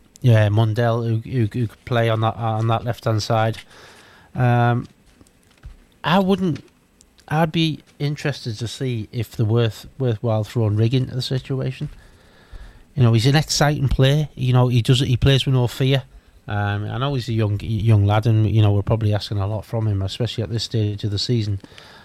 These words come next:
Um, but, you know, I wouldn't, I wouldn't put it past him, him being introduced, um,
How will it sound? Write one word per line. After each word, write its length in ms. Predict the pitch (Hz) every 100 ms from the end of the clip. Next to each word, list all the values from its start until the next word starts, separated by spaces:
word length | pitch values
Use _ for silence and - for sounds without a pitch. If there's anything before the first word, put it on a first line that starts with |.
| -
Um, 600 | 127 107 107 104 104 107 - -
but, 240 | 113 113
you 80 | -
know, 120 | 117 107
I 120 | 113
wouldn't, 300 | 120 135 135
I 80 | 123
wouldn't 280 | 123 135 131
put 120 | -
it 80 | 117
past 300 | 127 120 -
him, 180 | 117 90
him 460 | - 123 120 131 120
being 160 | 113
introduced, 760 | 117 117 110 120 120 - - - -
um, 600 | 107 101 104 104 101